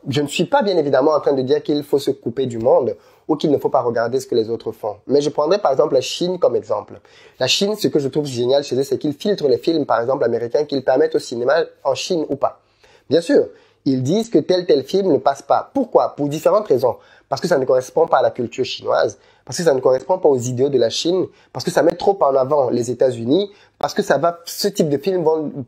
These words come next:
peuvent laisser penser aux Chinois que les Américains sont meilleurs qu'eux, ainsi de suite, ainsi de suite. Donc le gouvernement chinois bloque simplement certains films. Il y a bien évidemment, comme d'habitude, un tollé dans les médias occidentaux, euh, de base, qui sont bien évidemment souvent détenus par des hommes riches et puissants,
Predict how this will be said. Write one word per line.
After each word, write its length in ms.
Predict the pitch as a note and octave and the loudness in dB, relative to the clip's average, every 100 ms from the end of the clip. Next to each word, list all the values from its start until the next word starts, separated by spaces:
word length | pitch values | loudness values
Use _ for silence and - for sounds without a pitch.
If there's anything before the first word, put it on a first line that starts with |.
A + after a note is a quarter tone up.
| _ | _
peuvent 200 | - G3 | -2 0
laisser 200 | E3 - | 0 0
penser 300 | F3+ C#3 C3 | 0 0 2
aux 60 | D#3+ | 0
Chinois 320 | - C#3 C#3+ | 0 -2 -2
que 80 | C#3+ | 0
les 180 | C3 C3 | 0 2
Américains 380 | C3 C3+ D#3 D#3 | 2 2 0 2
sont 120 | C#3+ | 2
meilleurs 440 | C3 A#2+ C3+ F3+ | 2 2 2 2
qu'eux, 200 | F#3+ G3 - - _ _ | 0 -2 -4 -20 _ _
ainsi 240 | D3 - | -4 -2
de 60 | G3 | -4
suite, 160 | F3+ C#3+ | 0 0
ainsi 240 | - E3+ | 2 -4
de 20 | |
suite. 160 | E3 D3 | -2 2
Donc 180 | F3+ G3 | 4 4
le 60 | |
gouvernement 380 | C#3+ D3+ E3 G#3+ | 0 0 2 0
chinois 460 | - C3 B2+ E3+ - _ A#2 | 0 0 2 2 -4 _ -12
bloque 460 | A#2 C#3 F#3+ F#3+ - | -2 2 2 2 -14
simplement 520 | - - B2 B2+ C3 D#3 | -10 -6 -4 0 0 2
certains 340 | B2+ A2+ B2+ | 0 0 -2
films. 320 | - C3 G#2+ G2 _ _ | -2 -6 -6 -10 _ _
Il 120 | C#3 | 0
y 60 | C#3 | 2
a 80 | E3 | 2
bien 140 | D#3 | 0
évidemment, 380 | C#3+ B2 B2+ C3+ | 0 2 2 2
comme 160 | C#3+ B2 | 2 0
d'habitude, 340 | A#2 - C3+ | -2 -2 -2
un 100 | C3+ | -2
tollé 360 | C3 C#3+ C#3 D3+ | 0 2 2 2
dans 120 | B2 | 2
les 140 | A#2 | 0
médias 460 | A2+ A#2 B2 B2 - _ _ | -2 -2 0 0 -2 _ _
occidentaux, 640 | C#3+ - C3+ A#2+ A#2+ C#3+ - - _ - | 0 0 0 0 2 -2 -2 -12 _ -6
euh, 240 | A2+ A2 | -4 -4
de 120 | G#2+ A#2+ | -6 0
base, 460 | C3 F#3 C#3 A2+ - _ | 2 2 0 -4 -10 _
qui 80 | - | -10
sont 160 | - D3+ | 0 2
bien 160 | C#3 | 2
évidemment 340 | C3 A#2 A#2 C3+ | 0 0 2 0
souvent 300 | - A#2+ B2+ | 0 -2 -4
détenus 420 | B2 A#2 A#2 B2+ | -4 -4 -4 -2
par 160 | A2+ A2+ | 0 0
des 160 | A#2 | 0
hommes 120 | C3 | 0
riches 280 | B2 C#3 - | 0 -2 -4
et 60 | B2+ | -8
puissants, 400 | - A#2+ C#3+ | -8 -2 -2